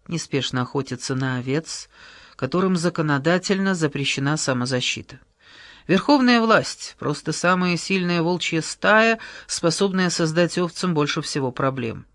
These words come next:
Но это вовсе не значит, что она будет мешать охотиться другим волкам, поскольку другие волки чаще всего аффилированы с ней тем или иным способом. Все, что увидит овца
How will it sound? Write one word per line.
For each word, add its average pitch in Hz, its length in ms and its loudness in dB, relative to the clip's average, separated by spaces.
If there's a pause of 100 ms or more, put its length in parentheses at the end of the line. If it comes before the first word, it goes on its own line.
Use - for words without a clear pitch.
(580)
Но 180 200 2
это 220 160 0
вовсе 214 300 0
не 220 100 2
значит, 180 540 0
что - 200 -4
она 160 200 0
будет 160 340 -2
мешать 165 480 0 (340)
охотиться 160 540 -2
другим 202 360 0
волкам, 123 500 -2 (420)
поскольку 175 480 0
другие 170 360 2
волки 175 300 0
чаще 160 440 2
всего 180 480 0 (340)
аффилированы 175 920 4
с - 160 -6
ней 156 200 0
тем 156 400 -2
или 156 280 -4
иным 139 240 -2
способом. 120 640 -6 (1300)
Все, 220 240 0
что 180 220 -4
увидит 165 380 0
овца 143 640 -2